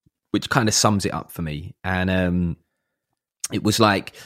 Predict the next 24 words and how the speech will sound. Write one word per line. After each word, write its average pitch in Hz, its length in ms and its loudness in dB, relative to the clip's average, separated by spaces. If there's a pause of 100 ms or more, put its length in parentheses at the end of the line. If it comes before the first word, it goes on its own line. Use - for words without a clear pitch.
you - 100 -2
know, 120 180 10
w-, 110 240 2
uh, 107 220 8
when 104 180 4
a 104 40 4
picture's - 480 -2
got - 260 2
kind 92 220 0
of, 92 240 -2
it's, - 160 -4
like, 95 120 2
split - 240 -4
in 92 80 -2
half, 87 580 -4
um, 82 340 -6
if 85 100 -14
you - 60 -10
know 90 80 -2
what 78 60 -4
I - 20 -6
mean. 82 160 -6
So, 87 160 -4
like, 80 240 -4